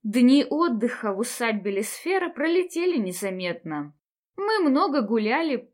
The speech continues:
по близлежащему городку, общались с леди Жанет и Эвором, а ночью... От воспоминаний о наших постельных безумствах мои щеки обдало огнем.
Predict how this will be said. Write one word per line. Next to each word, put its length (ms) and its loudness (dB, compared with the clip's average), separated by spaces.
по 140 0
близлежащему 1160 -2
городку, 680 -2
общались 680 0
с 80 -6
леди 300 0
Жанет 580 -2
и 180 -4
Эвором, 720 -2
а 140 -4
ночью... 920 -6
От 200 0
воспоминаний 1040 2
о 140 0
наших 500 -4
постельных 720 -2
безумствах 840 -4
мои 280 0
щеки 420 -4
обдало 560 0
огнем. 580 0